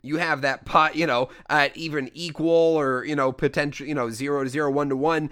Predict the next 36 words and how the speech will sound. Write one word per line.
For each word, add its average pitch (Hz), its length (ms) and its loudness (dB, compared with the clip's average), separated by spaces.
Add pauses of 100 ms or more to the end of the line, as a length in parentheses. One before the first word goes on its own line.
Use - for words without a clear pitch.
(140)
You 139 80 -6
don't 160 180 -2
have 160 160 0
that 139 160 -2
turnover 135 480 -2
advantage. 120 680 -8
And 147 220 0
you 165 80 -4
look 190 240 -4
at 156 140 -2
what 143 240 -8
Tampa 151 300 -6
Bay 143 180 -4
was 127 180 -4
able 127 200 -4
to 107 100 -8
do 160 200 -10
with 175 200 -4
that. 113 340 -2 (240)
I 147 80 -4
mean, 160 180 0
here 196 300 2
are 147 580 6
the 147 200 2
possessions 147 880 0 (360)
after, 143 680 2
after 151 320 0
turnovers, 104 640 -4
right? 120 280 -2 (160)
Uh, 120 300 0
so 147 240 -2
interception 180 720 -2 (540)
in 131 60 -6
the 131 80 -6
first 185 260 0
half, 160 380 0